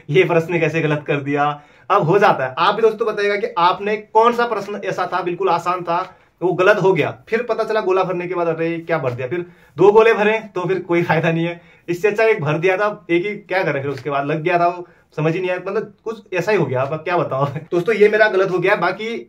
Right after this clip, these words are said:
ठीक ही रहा है और ऐसा कुछ था भी नहीं। बाकी ये मनेरी भाली बिल्कुल आसान है, जनजाति, अशोक, अब पंचायती राज से दोस्तों सभी मैंने आपको कराए थे, एक ही topic से, एक ही जगह से दनादन प्रश्न, तीन प्रश्न।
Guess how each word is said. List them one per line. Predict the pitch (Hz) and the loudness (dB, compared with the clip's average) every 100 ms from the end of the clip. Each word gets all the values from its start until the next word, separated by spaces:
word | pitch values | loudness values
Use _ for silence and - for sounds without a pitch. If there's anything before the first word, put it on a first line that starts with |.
| _ - | _ -12
ठीक | 196 | -6
ही | 226 | 0
रहा | 196 | 0
है | 226 | -2
और | - 156 165 | -6 -4 0
ऐसा | 165 175 | 0 -2
कुछ | 175 175 - | -8 -12 -16
था | - 147 | -8 -4
भी | 170 | -2
नहीं। | 170 | -2
बाकी | 156 165 | -2 -2
ये | |
मनेरी | 160 151 160 | -2 -2 0
भाली | 151 147 156 156 | 0 -2 -6 -6
बिल्कुल | 147 160 | -8 -6
आसान | 151 151 151 | -6 -6 -6
है, | 151 151 _ _ 147 | -6 -10 _ _ -4
जनजाति, | 147 156 151 151 | 0 2 2 2
अशोक, | 160 156 156 160 - - | -2 0 -4 -4 -12 -4
अब | 208 208 | -2 4
पंचायती | 220 226 247 254 247 | 4 6 6 6 6
राज | 214 180 | 2 2
से | |
दोस्तों | 165 147 147 - _ | -4 -6 -8 -12 _
सभी | - 180 226 | -6 -4 -2
मैंने | 220 | 2
आपको | 208 202 214 | 2 2 0
कराए | 196 180 190 | 0 -2 -2
थे, | 202 202 _ _ 196 | -4 -8 _ _ 6
एक | 220 | 6
ही | 226 | 6
topic | 226 208 208 202 | 2 2 0 -4
से, | 208 208 - | -2 -4 -2
एक | 180 202 | 4 4
ही | 226 | 4
जगह | 220 196 190 | 0 0 -2
से | 196 202 - | -6 -8 -10
दनादन | 127 180 208 208 202 | 0 4 4 2 -2
प्रश्न, | 190 175 190 - | -4 -6 -8 -12
तीन | 196 214 | -8 -6
प्रश्न। | 202 175 185 | -4 -8 -10